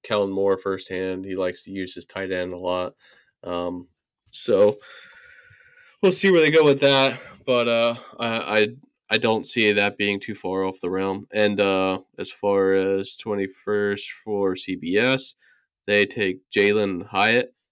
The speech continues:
wide receiver out of Tennessee. Another good pick. I definitely do think they'll go offense.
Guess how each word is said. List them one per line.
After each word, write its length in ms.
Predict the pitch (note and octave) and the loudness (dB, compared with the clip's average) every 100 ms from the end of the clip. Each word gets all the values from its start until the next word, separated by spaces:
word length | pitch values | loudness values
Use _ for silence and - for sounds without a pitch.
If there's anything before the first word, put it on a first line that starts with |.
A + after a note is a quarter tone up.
| _ | _
wide 140 | - G2+ | -4 0
receiver 520 | G2 - A2 G#2 A2 | 0 -2 -6 -6 -8
out 140 | F#2 | -8
of 160 | F#2 F#2 | -8 -10
Tennessee. 760 | - G#2 G#2 - - G2+ F2 - _ _ _ _ _ | -8 -8 -6 -8 -6 -4 -6 -10 _ _ _ _ _
Another 200 | A#2 G#2 | 0 0
good 200 | G2 F2 | 0 -4
pick. 320 | - G2 G2 | 0 0 0
I 100 | F2+ | 0
definitely 300 | G#2 A#2+ G2+ | 2 2 0
do 180 | E2+ F#2+ | -2 -2
think 220 | G2 F#2 | -2 -4
they'll 120 | F2+ | -4
go 220 | F2 F2+ E2+ | -4 -4 -4
offense. 520 | E2+ D#2+ E2 - | -6 -12 -12 -16